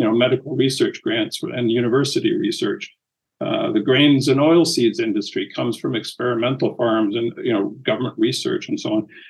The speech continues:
Uh, there'd be no biotech. I can go on and on. Uh, so I think it's, it's better to t-, think about the interconnection and the codependency, uh,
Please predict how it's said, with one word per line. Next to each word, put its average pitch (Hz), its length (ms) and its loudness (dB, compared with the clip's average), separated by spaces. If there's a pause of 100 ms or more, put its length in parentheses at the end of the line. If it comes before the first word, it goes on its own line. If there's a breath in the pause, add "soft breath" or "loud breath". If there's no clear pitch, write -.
(200 loud breath)
Uh, - 160 0
there'd 147 180 4
be 135 100 4
no 151 200 6
biotech. 135 640 2
I - 80 4
can 196 100 0
go 190 160 6
on 175 160 6
and 143 140 4
on. 147 340 0
Uh, 120 160 -2
so 120 340 0 (400)
I 160 60 4
think 196 300 2
it's, - 160 2 (140)
it's 135 140 6
better 185 320 8
to 147 140 4
t-, - 80 -12 (340)
think 170 200 6
about 127 400 4
the 123 240 4
interconnection 156 1000 2
and 120 140 2
the 107 80 -2
codependency, 135 1200 4 (440)
uh, 110 380 2